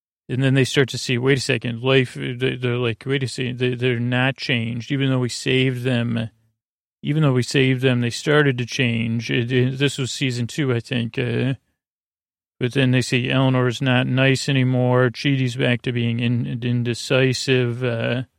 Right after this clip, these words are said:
we see Chidi's, uh, trying to decide on a muffin at We Crumb from a Land Down Under.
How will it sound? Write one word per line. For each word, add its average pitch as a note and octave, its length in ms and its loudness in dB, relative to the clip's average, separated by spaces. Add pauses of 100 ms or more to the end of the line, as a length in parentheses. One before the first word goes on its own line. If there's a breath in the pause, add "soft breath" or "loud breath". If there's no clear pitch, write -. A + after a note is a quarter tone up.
(720)
we C#3+ 80 0
see C3+ 200 0
Chidi's, C#3 460 0
uh, C3 180 2
trying C3+ 240 0
to B2 80 0
decide B2 460 2
on A#2 100 0
a A2+ 60 -2
muffin B2 480 2
at B2 200 -2
We C3+ 200 -2
Crumb C#3+ 480 2
from C3+ 260 -2
a B2 80 0
Land B2+ 360 4
Down A#2+ 280 2
Under. B2 540 0